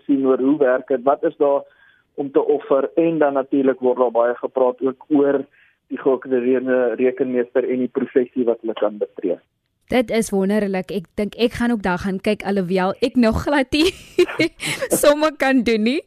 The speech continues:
Speaker 2: Ek sal graag ook meer net daaroor wil lees. Dan wil ek by jou hoor, Christian, het jy enige advies aan leerders en jong mense wat nou luister, wat graag hierdie rigting wil volg?
Speaker 1: Ja, ek het. Ehm, die eerste ding wat ek sou sê,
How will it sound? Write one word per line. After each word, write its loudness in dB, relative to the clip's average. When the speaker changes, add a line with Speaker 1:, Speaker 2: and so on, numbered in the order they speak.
Speaker 2:
Ek -4
sal 2
graag -2
ook -4
meer -2
net -4
daaroor -2
wil -4
lees. -4
Dan 0
wil 0
ek -6
by 2
jou 2
hoor, 2
Christian, -4
het -2
jy 2
enige -6
advies -6
aan 0
leerders 0
en 0
jong 0
mense 0
wat -6
nou 0
luister, -4
wat -4
graag 0
hierdie 0
rigting -6
wil -6
volg? -12
Speaker 1:
Ja, 2
ek -4
het. -2
Ehm, 0
die 0
eerste 2
ding 2
wat 2
ek -4
sou 0
sê, 2